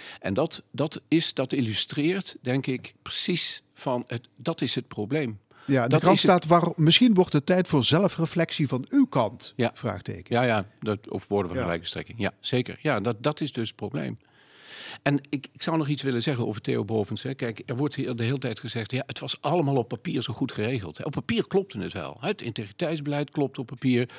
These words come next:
Speaker 1: Alleen de praktijk is zo weer barstig. In, eh, en dan is er weer zo'n gedeputeerde die een vriendje helpt en zo. Maar dat is maar zeer de vraag. Kijk, ehm,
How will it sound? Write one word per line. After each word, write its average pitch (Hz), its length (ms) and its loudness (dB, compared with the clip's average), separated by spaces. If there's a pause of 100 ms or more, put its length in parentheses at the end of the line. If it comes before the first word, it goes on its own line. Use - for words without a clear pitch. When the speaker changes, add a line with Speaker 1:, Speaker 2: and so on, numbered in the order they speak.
(380)
Speaker 1:
Alleen 135 240 2
de 120 60 0
praktijk 190 520 0
is 123 100 0
zo 98 120 0
weer 90 220 0
barstig. - 640 -4
In, 90 280 -6
eh, - 560 -8
en 147 60 2
dan 110 140 -2
is 92 140 -4
er 98 60 -4
weer 98 100 -2
zo'n 98 160 -2
gedeputeerde 120 600 0
die 113 80 2
een 113 80 2
vriendje 104 340 -2
helpt 104 220 -2
en 139 60 -14
zo. 104 180 -2 (580)
Maar 151 100 0
dat 185 180 -4
is - 160 -6
maar 156 180 -2
zeer 143 220 0
de 127 100 -6
vraag. 156 360 -6
Kijk, 131 280 -2 (180)
ehm, 131 340 2